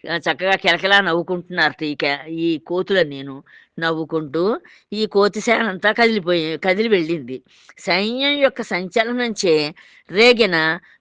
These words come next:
ధరాపరాగం సూర్యమండలాన్ని కప్పేసింది. ఈ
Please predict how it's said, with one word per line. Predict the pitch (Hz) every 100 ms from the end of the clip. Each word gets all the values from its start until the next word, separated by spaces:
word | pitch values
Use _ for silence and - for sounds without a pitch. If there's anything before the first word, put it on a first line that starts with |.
| -
ధరాపరాగం | 185 185 214 240 233 233 202 175 156 165 - _ -
సూర్యమండలాన్ని | 185 196 208 233 220 220 226 226 240 269
కప్పేసింది. | 233 170 160 156 - 131 131 - _ _ _ 202
ఈ | 233 220